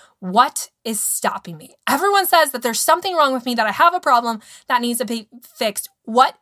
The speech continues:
is my problem? What is that one thing that I need to be fixed?" And I went into this whole story about how I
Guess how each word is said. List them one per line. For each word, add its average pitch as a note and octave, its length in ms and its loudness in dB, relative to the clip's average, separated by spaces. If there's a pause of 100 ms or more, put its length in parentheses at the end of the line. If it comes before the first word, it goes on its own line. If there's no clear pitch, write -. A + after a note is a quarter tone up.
is A#3+ 300 -2
my G#3 220 -4
problem? G3+ 560 -4 (680)
What A3+ 320 2
is F#4 100 -4
that A#3+ 200 -2
one C4 380 0
thing A3+ 260 -4
that G#3 140 -4
I G3+ 60 -2
need G3+ 180 -2
to F#3+ 60 -8
be F#3+ 120 -8
fixed?" - 720 -8
And A3 140 -8
I A#3 60 -6
went C4+ 160 -4
into C4+ 160 -8
this B3 120 -8
whole D#4+ 240 -4
story B3 400 0
about G3 240 2
how A#3+ 180 2
I A3+ 140 2